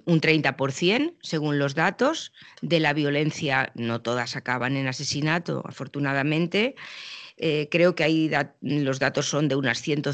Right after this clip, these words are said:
cuarenta mil o ciento cincuenta mil al año, ¿eh? Pero esto es el, el treinta por cien,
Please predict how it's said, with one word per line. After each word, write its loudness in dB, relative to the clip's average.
cuarenta 2
mil 0
o -4
ciento -4
cincuenta 4
mil 4
al 2
año, 2
¿eh? -2
Pero 4
esto 2
es 2
el, -2
el 4
treinta 0
por -6
cien, -6